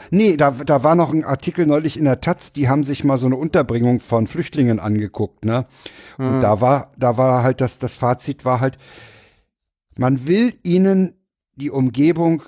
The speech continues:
Speaker 1: so mies wie möglich machen.
Speaker 2: Ja, ja.
Speaker 1: Damit sich rumspricht, hier in Deutschland sind die Klos kaputt, es gibt nur kaputte Küchen
Speaker 2: Ja.
Speaker 1: und es tropft von den Wänden. Hier brauchst du nicht herkommen.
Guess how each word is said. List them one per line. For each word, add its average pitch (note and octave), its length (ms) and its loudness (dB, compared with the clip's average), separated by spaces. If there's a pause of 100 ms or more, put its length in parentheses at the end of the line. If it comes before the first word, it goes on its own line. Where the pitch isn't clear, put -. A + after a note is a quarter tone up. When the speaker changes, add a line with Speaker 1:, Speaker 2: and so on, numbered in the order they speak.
(100)
Speaker 1:
so A2+ 220 -2
mies B2+ 500 0
wie A#2+ 120 -6
möglich F#2+ 460 -6
machen. - 320 -14 (360)
Speaker 2:
Ja, C3 280 0 (260)
ja. F#2+ 300 -6 (500)
Speaker 1:
Damit C3 440 0
sich D3 260 -4
rumspricht, E3+ 720 -2
hier D#3 200 -2
in C#3+ 140 0
Deutschland D3 640 0 (100)
sind B2+ 260 -4
die A#2+ 80 -10
Klos F#3+ 340 0
kaputt, F3+ 480 -2 (100)
es - 160 -10
gibt - 300 -8 (180)
nur D#3 220 0
kaputte C3+ 420 -4
Küchen G3 540 0 (480)
Speaker 2:
Ja. C#3 320 -2
Speaker 1:
und D3 200 0
es D3+ 180 -6
tropft - 260 -2
von D3 200 0
den B2+ 200 0
Wänden. F#3+ 580 2 (640)
Hier E3 180 -2
brauchst C3 380 0
du C#3 60 0
nicht B2+ 220 0
herkommen. F#2+ 420 -4